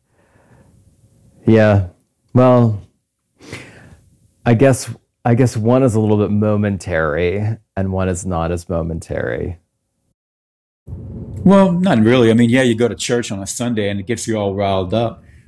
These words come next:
Speaker 2: But then
Speaker 1: Yeah, that's true.
Speaker 2: I mean, why is it always the crazy people on the streets who think they're Jesus or are preaching to you? You know, it's like you've gotta keep yourself in that state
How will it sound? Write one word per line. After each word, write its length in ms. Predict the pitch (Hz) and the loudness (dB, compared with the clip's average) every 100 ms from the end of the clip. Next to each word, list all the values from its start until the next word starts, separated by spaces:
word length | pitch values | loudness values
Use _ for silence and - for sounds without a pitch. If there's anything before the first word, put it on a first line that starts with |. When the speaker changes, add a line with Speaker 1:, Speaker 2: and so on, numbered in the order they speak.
| - | -6
Speaker 2:
But 120 | 127 | -4
then 220 | - 120 113 | 0 4 6
Speaker 1:
Yeah, 320 | 101 107 101 | 6 2 0
that's 280 | 104 113 107 | -4 -4 -4
true. 340 | - 78 87 - - _ - - - - _ | -6 -6 -8 -12 -20 _ -20 -20 -20 -20 _
Speaker 2:
I 80 | - | 2
mean, 140 | 123 113 | 2 4
why 160 | 170 | 2
is 120 | 170 139 | 0 0
it 60 | |
always 240 | 139 147 113 | 0 0 -2
the 80 | |
crazy 320 | 117 123 123 123 | -2 0 0 0
people 260 | 123 117 | -2 -2
on 100 | 110 | -2
the 80 | 101 | -2
streets 340 | - 131 123 | -4 -6 -4
who 80 | 117 | -6
think 220 | 110 107 95 | -4 -4 -6
they're 100 | 95 | -4
Jesus 540 | 101 117 101 90 - | 0 0 0 -4 -4
or 100 | 95 | -4
are 40 | |
preaching 400 | 95 127 120 98 | -2 -2 -2 -6
to 140 | 87 98 | -8 -8
you? 240 | 101 104 - - - - - | -8 -12 -16 -20 -20 -20 -8
You 100 | 107 | -4
know, 260 | 107 120 123 | -2 0 -2
it's 200 | - 139 | -2 -4
like 160 | - | -2
you've 100 | 135 | 0
gotta 200 | 143 131 | 2 0
keep 260 | - 143 - | 0 -4 -2
yourself 420 | 113 - 131 120 | -4 -2 -4 -2
in 80 | 107 | -2
that 200 | 104 104 | -4 -4
state 540 | - - 160 113 - | -6 -2 -2 -2 -8